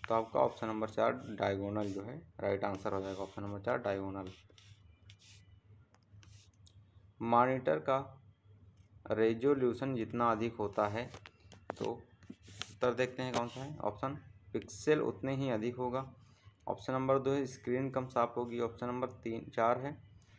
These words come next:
ऑप्शन नंबर तीन है पिक्सल और अधिक अध-, अलग हो जाते हैं, ऑप्शन नंबर चार है पिक्सल एक साथ आस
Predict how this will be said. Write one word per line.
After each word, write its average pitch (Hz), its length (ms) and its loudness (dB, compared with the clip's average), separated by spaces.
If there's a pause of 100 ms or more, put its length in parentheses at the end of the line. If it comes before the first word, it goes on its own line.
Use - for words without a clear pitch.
(140)
ऑप्शन 107 220 0
नंबर 139 200 4
तीन 135 220 0
है 143 140 -8
पिक्सल 135 380 0
और 135 180 4
अधिक 120 360 0 (560)
अध-, 107 180 -4 (120)
अलग 120 360 4 (100)
हो 117 160 2
जाते 123 260 0
हैं, 131 220 -10 (440)
ऑप्शन 98 260 -2
नंबर 127 180 -2
चार 131 220 2
है 135 100 -4
पिक्सल 131 360 -2
एक 127 160 0
साथ 117 440 0
आस 110 280 2